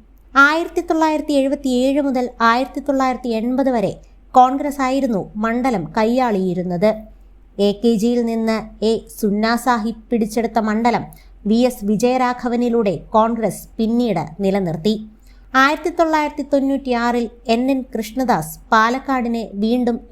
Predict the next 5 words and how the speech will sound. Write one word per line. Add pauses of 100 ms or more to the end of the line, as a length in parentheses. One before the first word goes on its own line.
ഇടതുപാളയത്തിലേക്ക് (180)
കൊണ്ടുവന്നു. (640)
രണ്ടായിരത്തി (120)
ഒൻപതിലും (220)
രണ്ടായിരത്തി